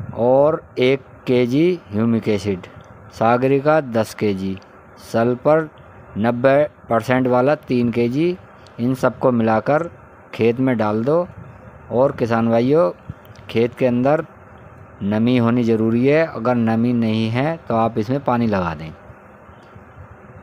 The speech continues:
और इसके बाद किसान भाइयों, आप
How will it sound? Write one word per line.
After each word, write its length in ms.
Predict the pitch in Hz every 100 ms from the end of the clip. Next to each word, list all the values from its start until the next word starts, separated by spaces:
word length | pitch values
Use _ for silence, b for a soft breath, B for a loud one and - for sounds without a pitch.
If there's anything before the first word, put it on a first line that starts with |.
| - - - - - - - - - - -
और 340 | 127 139 156 - - - -
इसके 320 | 127 - 156
बाद 300 | 135 135 143
किसान 340 | - 131 135 131
भाइयों, 340 | 131 139 143
आप 160 | 139